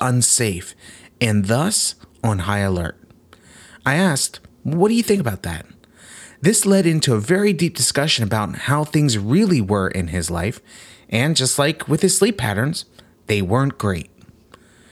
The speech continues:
Now, I can't prove it, but it seems true to me that sleep is the great tattletale of your mind's stress level. Try it out next time you get a sense that your client isn't doing so great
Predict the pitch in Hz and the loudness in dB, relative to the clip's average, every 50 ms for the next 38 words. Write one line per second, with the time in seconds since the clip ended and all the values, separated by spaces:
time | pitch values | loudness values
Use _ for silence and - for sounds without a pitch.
0 | - - - - _ - 127 135 143 127 - - - - - - - 190 - - | -20 -20 -20 -10 _ 0 0 0 0 -2 -4 -8 -14 -20 -8 -4 -4 -2 0 2
1 | 247 277 285 277 - - 269 285 220 131 101 90 - - - _ - - - - | 2 2 2 0 0 0 2 2 2 2 0 -2 -6 -12 -20 _ -20 -20 -20 -20
2 | - - _ - 131 127 117 90 - - - 208 247 277 269 - - - - - | -20 -20 _ 0 0 2 2 2 0 0 2 2 2 2 2 0 0 0 0 0
3 | 247 233 180 127 107 98 92 92 92 98 95 - - - 175 202 220 202 - 160 | 2 2 2 2 2 0 0 -2 -2 -2 0 -2 0 2 2 2 2 2 0 0
4 | 139 123 120 120 - 139 165 180 180 - - - - 147 143 131 120 107 98 - | 0 0 -2 -2 0 0 0 0 -2 -2 -4 -4 -2 -2 -2 -2 -4 -4 -4 -4
5 | - 95 90 87 87 95 - - - - - - _ - 113 110 104 113 107 107 | -4 -4 -4 -4 -6 -8 -10 -14 -20 -20 -20 -20 _ -2 -2 0 2 2 2 4
6 | 110 117 123 123 123 117 - - - _ - - - 117 110 95 - - 95 90 | 2 2 2 2 0 0 -2 -4 -6 _ -6 -2 0 0 -2 -2 -2 -4 -6 -8
7 | - 69 78 87 - _ - - - - - _ _ - - - 131 165 196 214 | -8 -10 -12 -14 -16 _ -20 -20 -20 -20 -20 _ _ -12 -4 -2 0 0 2 2
8 | 180 165 143 120 98 117 120 113 - - - 120 113 113 107 98 104 110 95 95 | 2 2 2 0 0 0 0 0 -2 -2 -2 0 2 2 0 0 0 0 0 0
9 | - - - 175 185 202 226 226 - - - - - - - - - _ - 107 | 0 0 2 2 2 2 0 0 -2 -6 -8 -12 -20 -20 -20 -20 -8 _ -2 0
10 | 101 104 98 - - - 165 160 170 175 170 - - 131 127 110 117 110 98 107 | 0 0 -2 -2 -2 0 2 2 2 2 0 0 0 -2 0 0 0 0 0 2
11 | 123 147 160 170 156 - - 147 120 101 98 117 123 151 170 226 240 | 2 2 2 2 2 2 2 2 0 2 2 0 2 2 0 -2 -4